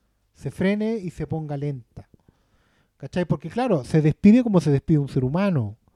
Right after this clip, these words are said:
Tiene los diálogos que tiene que tener una persona aceptable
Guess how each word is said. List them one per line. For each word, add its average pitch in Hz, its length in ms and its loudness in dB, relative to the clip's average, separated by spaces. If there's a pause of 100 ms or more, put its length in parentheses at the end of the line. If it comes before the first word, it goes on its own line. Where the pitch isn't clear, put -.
(460)
Tiene 165 260 4
los 156 140 8
diálogos 147 320 6
que 131 100 -2
tiene 143 160 0
que 139 80 0
tener 139 200 2
una 139 120 2
persona 127 880 -6 (520)
aceptable 143 800 0